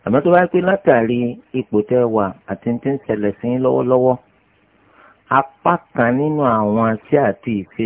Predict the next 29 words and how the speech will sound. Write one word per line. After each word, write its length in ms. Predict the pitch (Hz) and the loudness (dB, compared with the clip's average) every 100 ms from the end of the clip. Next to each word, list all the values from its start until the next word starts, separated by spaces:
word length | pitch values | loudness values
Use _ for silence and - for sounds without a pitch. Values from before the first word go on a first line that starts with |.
| 107 | -6
sọ 160 | - 101 | -4 -2
láti 360 | 127 139 - | -2 -4 -6
yín 140 | 101 101 | -4 -4
ò 60 | |
ní 120 | 95 107 | -4 -4
rọrùn 380 | 110 104 98 87 | -2 -2 -2 -6
fún 200 | - 107 | -8 -4
yín 140 | 120 | -4
láti 260 | 135 131 104 | -4 -6 -8
ṣe 160 | - 104 | -8 -6
gẹ́gẹ́ 300 | 110 113 120 | -4 -4 -4
bí 60 | |
wọ́n 120 | 117 110 | -4 -6
ṣe 100 | 104 | -8
ní 100 | 110 | -8
ká 160 | - 117 | -6 -8
ṣe 240 | - 113 | -6 -4
é, 100 | 120 - _ _ _ _ _ - | -4 -6 _ _ _ _ _ -4
ẹ 180 | 113 | -2
sì 160 | 107 92 | -2 -6
bẹ́ẹ̀ 200 | 85 85 | -6 -6
bá 120 | 90 87 | -6 -10
ṣe 160 | - | -10
lágbára 480 | 85 85 76 80 71 | -8 -8 -6 -8 -10
mọ́. 160 | 69 - _ _ _ _ _ _ _ _ _ - | -14 -20 _ _ _ _ _ _ _ _ _ -10
Ilé 200 | 110 117 | -4 -2
ìjẹba. 420 | 98 95 95 90 71 _ _ _ _ _ _ _ _ _ _ | -2 -4 -4 -6 -10 _ _ _ _ _ _ _ _ _ _
Wọ́n 180 | 196 202 | 2 4
ní, 160 | 190 | 4